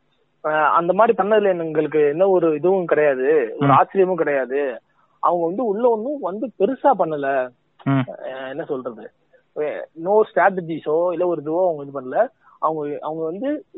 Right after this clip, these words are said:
Speaker 1: just ஈஸியா அவங்களோட அசத்தை வித்து இது பண்ணிட்டு போயிட்டாங்க அப்படின்ற மாதிரி
Speaker 2: ஆ,
Speaker 1: சொன்னாங்க.
Speaker 2: அதான் இருக்கத வித்துட்டு சில இது லாஸ்
Speaker 1: ஆ.
Speaker 2: மேக்கிங், அந்த ரியல் எஸ்டேட் இருக்குல்ல, ரியல்
Speaker 1: ஆ.
Speaker 2: எஸ்டேட்னா அவங்க கடை இருக்க
Speaker 1: அதெல்லாம்
Speaker 2: இடம்.
Speaker 1: வந்து,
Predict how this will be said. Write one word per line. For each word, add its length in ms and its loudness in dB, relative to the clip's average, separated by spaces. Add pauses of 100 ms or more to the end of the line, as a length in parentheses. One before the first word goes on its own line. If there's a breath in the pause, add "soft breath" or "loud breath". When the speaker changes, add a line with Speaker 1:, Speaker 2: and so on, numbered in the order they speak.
(160)
Speaker 1:
just 300 -2
ஈஸியா 480 2
அவங்களோட 180 2
அசத்தை 440 0
வித்து 300 -4
இது 140 -2
பண்ணிட்டு 360 -4
போயிட்டாங்க 260 -2
அப்படின்ற 320 -10
மாதிரி 140 -8 (160)
Speaker 2:
ஆ, 360 6
Speaker 1:
சொன்னாங்க. 40 2
Speaker 2:
அதான் 240 4
இருக்கத 560 2
வித்துட்டு 680 2
சில 240 4
இது 100 4
லாஸ் 340 2
Speaker 1:
ஆ. 40 4
Speaker 2:
மேக்கிங், 360 2
அந்த 180 2
ரியல் 180 2
எஸ்டேட் 320 0
இருக்குல்ல, 240 -2
ரியல் 160 2
Speaker 1:
ஆ. 80 2
Speaker 2:
எஸ்டேட்னா 140 0
அவங்க 180 4
கடை 220 4
இருக்க 180 4
Speaker 1:
அதெல்லாம் 240 4
Speaker 2:
இடம். 100 -10
Speaker 1:
வந்து, 180 -4